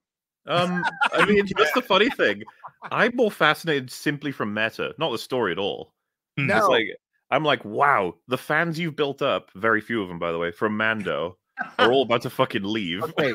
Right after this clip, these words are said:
Speaker 1: <laughs> Like, if you kill him.
Speaker 3: There is a channel called, oh my God, I always get it wrong. So I apologize to the channel 'cause there's so many, there's, there's a, uh, there's a guy who's been,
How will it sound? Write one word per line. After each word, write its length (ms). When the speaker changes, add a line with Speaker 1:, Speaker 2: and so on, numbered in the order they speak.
Speaker 1:
<laughs> 80
Like, 240
if 160
you 120
kill 300
him. 280
Speaker 3:
There 140
is 140
a 60
channel 560
called, 380
oh 60
my 100
God, 220
I 60
always 180
get 140
it 80
wrong. 240
So 140
I 60
apologize 520
to 80
the 60
channel 280
'cause 160
there's 160
so 140
many, 160
there's, 260
there's 240
a, 180
uh, 200
there's 200
a 40
guy 220
who's 160
been, 360